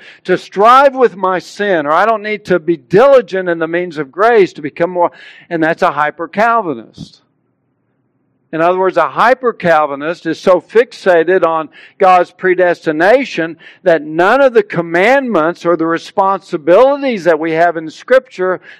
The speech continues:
they take, they don't take them seriously. And that is wrong. We're to take all of God's commands and all those responsibilities upon us very seriously. Christ says, "If you love me, you'll do what?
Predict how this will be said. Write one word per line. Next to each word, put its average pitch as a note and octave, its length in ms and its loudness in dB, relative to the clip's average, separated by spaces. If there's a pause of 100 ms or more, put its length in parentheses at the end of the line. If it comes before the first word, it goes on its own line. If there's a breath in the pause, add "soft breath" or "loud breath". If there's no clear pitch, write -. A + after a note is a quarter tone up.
they E3 160 0
take, D#3+ 380 -4
they D#3+ 100 0
don't D#3+ 220 -4
take C#3+ 180 -2
them D3 140 -12
seriously. F3+ 800 -6 (460)
And D#3 160 -4
that C#3+ 220 -2
is C#3+ 140 -12
wrong. D3+ 600 -6 (1700)
We're D#3+ 140 -4
to D3 120 -8
take E3 320 -2
all G3+ 380 4
of G#3+ 100 -2
God's F#3 380 0
commands D3+ 640 -8
and D3+ 100 -6
all F3+ 260 4
those A#3 220 0
responsibilities F3 920 -4
upon D#3 360 -6
us E3 80 -12
very A#3+ 580 2
seriously. B2 1000 -4 (400 loud breath)
Christ G#3+ 320 0
says, G3 200 0
"If F#3+ 200 -2
you F3+ 100 -12
love F#3 320 0
me, G#3 160 -6
you'll G#3+ 240 -2
do G3 220 -2
what? F3+ 360 0